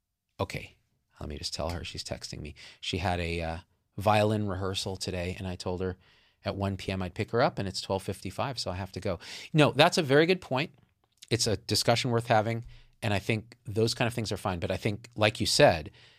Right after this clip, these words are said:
condemning what he's doing now in no uncertain terms is not incompatible with that understanding, right? You can understand some of the nuance around it, but what he's doing now is, it's just straight criminal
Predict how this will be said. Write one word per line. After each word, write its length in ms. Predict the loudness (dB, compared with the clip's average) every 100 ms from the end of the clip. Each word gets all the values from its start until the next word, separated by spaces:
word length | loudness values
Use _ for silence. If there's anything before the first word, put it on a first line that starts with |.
| _ _ _
condemning 380 | -2 2 4 4
what 100 | 4
he's 100 | 2
doing 300 | 2 0 0
now 500 | 2 4 4 2 -4 -14 -4
in 180 | -2 2
no 180 | 2 2
uncertain 340 | 0 -4 -4
terms 440 | -6 -4 -4 -6 -6
is 120 | 0
not 180 | 2 2
incompatible 640 | 0 -4 -2 0 2 0 -2
with 120 | -2
that 140 | -2
understanding, 520 | -4 -6 -8 -8 -8
right? 220 | -8 -10 -12 _ _ -2
You 100 | 0
can 140 | 2
understand 460 | 2 2 2 0 -2 -12 -2
some 240 | 2 4
of 100 | 4
the 80 | 4
nuance 420 | 2 2 2 0
around 320 | -2 -2 -4
it, 180 | -6 -8 -6
but 100 | 2
what 140 | 2
he's 120 | 2
doing 300 | 0 0 0
now 440 | 0 0 0 -4 -10 -20 _ _ _
is, 500 | 2 2 2 0 -4 -8 _ _ _ _ _
it's 220 | 0 2 4
just 160 | 4
straight 280 | 4 2 0
criminal 500 | 0 0 0 -4